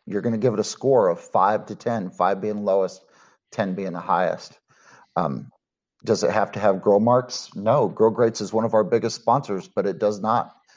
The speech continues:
have to have grill marks. We've had somebody win turning a grill grate upside down. We've had a guy get a fifth place on a shovel. There's guys at sous vide. So ha-, guys have won in a cast iron skillet. I mean, it's just another technique of cooking, and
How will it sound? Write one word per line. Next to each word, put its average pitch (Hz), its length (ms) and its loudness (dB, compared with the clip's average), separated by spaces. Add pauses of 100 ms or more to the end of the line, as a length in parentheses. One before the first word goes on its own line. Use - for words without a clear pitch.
(140)
have 98 160 0
to 104 80 0
have 101 220 4
grill 110 200 6
marks. 82 420 -2 (360)
We've 123 160 -2
had 110 200 4
somebody 107 400 2
win 110 320 -2
turning 117 360 -4
a 90 80 -6
grill 104 240 4
grate 104 300 4
upside 95 500 2
down. 110 360 0 (440)
We've 113 160 -6
had 104 120 4
a 101 60 0
guy 95 240 0
get 104 160 -4
a 107 60 -6
fifth - 320 -6
place 107 280 0
on 98 120 -8
a 82 80 -8
shovel. 120 420 0
There's 92 240 -8
guys 87 320 -2
at - 80 -20
sous 90 240 -14
vide. 120 340 -4 (540)
So - 400 -2 (320)
ha-, 110 140 -2
guys 107 380 2
have 110 80 -2
won 113 200 2
in 110 100 -2
a 104 60 -6
cast 117 340 -2
iron 107 200 -2
skillet. - 480 0 (260)
I 90 60 -8
mean, 98 80 -8
it's 104 100 -12
just 110 220 -6
another 104 400 0
technique 107 460 -2
of 95 100 -8
cooking, 123 360 0
and 92 200 -4